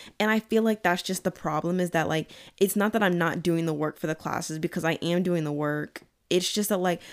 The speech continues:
I don't have enough time sitting with their material or, like, just going to tutoring and stuff like that. And so I was like, "Well, maybe I just need to take a break so that I can just take, I can just have that time to, like,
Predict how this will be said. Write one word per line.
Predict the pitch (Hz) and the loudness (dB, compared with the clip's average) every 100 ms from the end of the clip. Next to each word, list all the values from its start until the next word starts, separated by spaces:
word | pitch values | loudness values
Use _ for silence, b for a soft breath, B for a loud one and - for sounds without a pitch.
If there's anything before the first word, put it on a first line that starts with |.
| B B | B B
I | 185 | 4
don't | 190 208 | 4 2
have | 214 | 0
enough | 208 196 - | 2 0 -2
time | - 175 175 170 170 | -6 -2 0 -2 -4
sitting | - - 175 170 175 | -4 0 2 2 0
with | 170 | 0
their | 156 | -2
material | 151 151 - 156 160 156 160 - | -4 -6 -6 -2 0 0 -2 -2
or, | 151 | -2
like, | 156 151 - | -2 -4 -2
just | 170 170 | -4 -2
going | 156 165 175 | 0 0 -2
to | |
tutoring | - - 151 151 151 147 | -6 -6 -4 -2 -2 -4
and | 156 | -4
stuff | 165 - | -6 -6
like | 160 - | -8 -6
that. | 160 - - B B B - | -4 -4 -6 B B B -2
And | 202 | 0
so | 220 | 2
I | 220 | 2
was | 220 | 2
like, | 214 202 | 2 2
"Well, | 196 | 2
maybe | 196 196 202 | 2 2 2
I | |
just | 196 - | 0 -2
need | 185 | -2
to | |
take | 175 160 | -2 -4
a | |
break | 151 151 151 | -4 -2 -2
so | 180 | -4
that | 156 101 | -2 -2
I | 160 | -4
can | 156 143 | -6 -6
just | 147 - | -6 -6
take, | 151 151 _ - - | -6 -6 _ -20 -8
I | 120 165 | -4 -2
can | 160 | -2
just | 147 | -6
have | - 143 - | -4 -4 -2
that | - - - | -4 -4 -8
time | - - - - - | -10 -6 -6 -6 -6
to, | - | -6
like, | - - - | -4 -4 -8